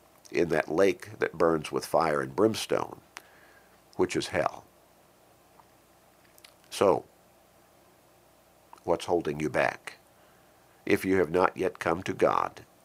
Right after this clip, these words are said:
properly through Jesus Christ, in repentance and surrender in baptism, so you can be forgiven of your sins by the blood of Christ,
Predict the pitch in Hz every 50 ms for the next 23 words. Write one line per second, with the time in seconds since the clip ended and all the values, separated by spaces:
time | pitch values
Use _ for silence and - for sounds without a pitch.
0 | _ _ _ _ _ _ _ _ - - 123 123 - - 73 57 50 50 - -
1 | - 98 87 - 80 76 76 78 87 - - - - - - - - - - -
2 | - - _ _ _ _ _ _ - - - - _ - - - _ - 92 95
3 | 104 123 147 - - 127 107 92 95 87 - - - - - - - - _ _
4 | _ _ _ _ _ _ _ _ _ _ _ _ _ _ _ _ _ - 67 82
5 | - - - 92 90 104 113 113 95 76 76 71 69 - - - _ - - -
6 | 85 71 82 87 104 101 104 - - 80 80 78 80 73 73 73 78 - _ _
7 | _ _ _ _ - _ _ _ _ _ _ _ _ _ _ _ _ _ _ _
8 | _ _ _ _ _ _ _ _ - - - 78 80 80 90 98 - - 90 82
9 | 80 85 82 - - 80 80 85 87 95 101 104 101 101 113 117 117 - - -
10 | - 53 - - 50 - - - - - - - 76 76 76 76 73 76 80 85
11 | 92 - - - - 65 50 - - - - - - -